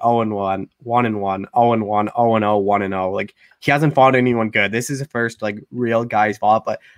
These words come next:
I'm still not too impressed with Gabe Green. I know we went to the decision against Danny Rodriguez on short notice. Rodriguez just kind of picked him apart.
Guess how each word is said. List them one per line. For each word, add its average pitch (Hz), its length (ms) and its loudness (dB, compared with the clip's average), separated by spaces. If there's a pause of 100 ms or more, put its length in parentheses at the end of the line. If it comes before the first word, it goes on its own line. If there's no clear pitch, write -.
(120)
I'm 131 100 -6
still - 180 -2
not 170 220 2
too 139 100 -6
impressed 113 340 -4
with 104 120 -18
Gabe 104 240 -4
Green. 101 280 -4
I 104 120 -4
know 127 140 2
we 127 120 2
went 120 160 -2
to 117 60 -10
the 110 80 -4
decision 104 300 -4
against 98 240 -6
Danny 101 180 -2
Rodriguez 95 520 -4
on 101 140 -6
short 98 240 -8
notice. 101 320 -6
Rodriguez 104 380 -2
just - 140 -18
kind 101 120 -4
of - 60 -12
picked 110 240 -8
him 113 80 -4
apart. 104 480 0